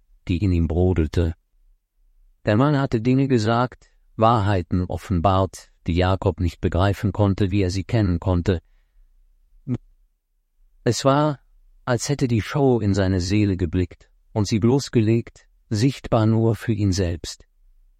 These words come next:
Am nächsten Tag erwachte Jakob mit der Absicht, die Erfahrung als Ergebnis von Schlafmangel abzutun,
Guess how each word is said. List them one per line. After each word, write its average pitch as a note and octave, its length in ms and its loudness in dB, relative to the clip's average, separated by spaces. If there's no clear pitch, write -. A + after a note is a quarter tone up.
Am G#2 140 2
nächsten A2 460 0
Tag G2+ 380 0
erwachte F#2+ 420 0
Jakob F2 500 -2
mit E2+ 160 0
der E2+ 140 0
Absicht, - 560 -4
die G#2 80 4
Erfahrung F#2+ 600 2
als E2+ 180 -4
Ergebnis F#2+ 580 0
von F2 220 -2
Schlafmangel F2+ 760 0
abzutun, F#2+ 840 -2